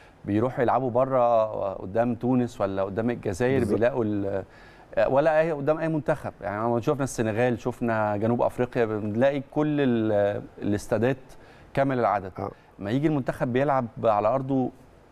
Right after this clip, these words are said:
Speaker 1: ما بيبقاش في حضور
Speaker 2: هي
Speaker 1: جماهيري.
Speaker 2: في، في أسباب.
Speaker 1: مم.
Speaker 2: أسباب نفسية.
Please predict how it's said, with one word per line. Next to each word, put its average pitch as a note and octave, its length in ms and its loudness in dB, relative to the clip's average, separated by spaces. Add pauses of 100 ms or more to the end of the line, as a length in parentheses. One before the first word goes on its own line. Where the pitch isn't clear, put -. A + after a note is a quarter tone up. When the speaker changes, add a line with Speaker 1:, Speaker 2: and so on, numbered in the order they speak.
(140)
Speaker 1:
ما G#2+ 80 -2
بيبقاش A#2 380 0
في C#3+ 100 -8
حضور B2+ 220 0
Speaker 2:
هي D3 80 4
Speaker 1:
جماهيري. G2+ 300 0
Speaker 2:
في، E3+ 180 6
في D#3 580 2
أسباب. G#2 360 0 (360)
Speaker 1:
مم. G#2+ 160 -8 (1300)
Speaker 2:
أسباب C#3 340 0
نفسية. D3 560 0